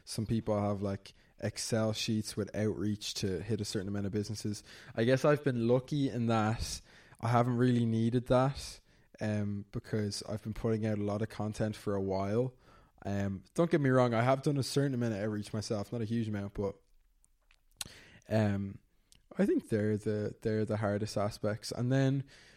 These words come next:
when it comes to stuff along the lines of, say, that product that I'm thinking of next,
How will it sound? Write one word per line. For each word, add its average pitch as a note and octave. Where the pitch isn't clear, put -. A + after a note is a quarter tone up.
when B2
it A#2+
comes C3+
to -
stuff -
along A#2
the A#2
lines A2
of, A2
say, A2+
that G#2
product G#2+
that G#2
I'm F#2
thinking G#2+
of G#2
next, -